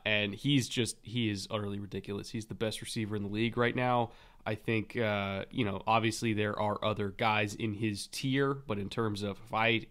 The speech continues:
you know, gun to my head, had to pick one who's the most complete, I would say Justin Jefferson. He is playing out of his damn mind. You know, Amon-Ra Saint Brown, once again, playing like a top ten receiver.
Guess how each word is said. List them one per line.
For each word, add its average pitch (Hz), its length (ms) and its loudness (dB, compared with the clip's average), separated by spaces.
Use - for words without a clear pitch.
you 104 100 -6
know, 98 40 -12
gun 113 160 2
to 110 60 2
my 104 120 0
head, 110 300 0
had 104 180 -2
to 101 80 -6
pick 110 220 -2
one 113 360 2
who's 110 180 -4
the 113 40 -6
most 104 220 0
complete, 123 460 -4
I 104 140 2
would 117 100 2
say 123 140 4
Justin 117 320 0
Jefferson. 123 460 0
He 110 120 -2
is 104 80 0
playing 107 400 0
out 107 220 2
of 107 100 -4
his 110 160 -2
damn 107 340 0
mind. 117 580 0
You 95 100 -4
know, 95 80 -6
Amon-Ra 110 400 2
Saint 110 260 0
Brown, 120 380 2
once 107 300 0
again, 123 500 2
playing 104 220 -2
like 107 140 -2
a 107 40 -4
top 110 240 0
ten 113 180 -2
receiver. 113 600 -2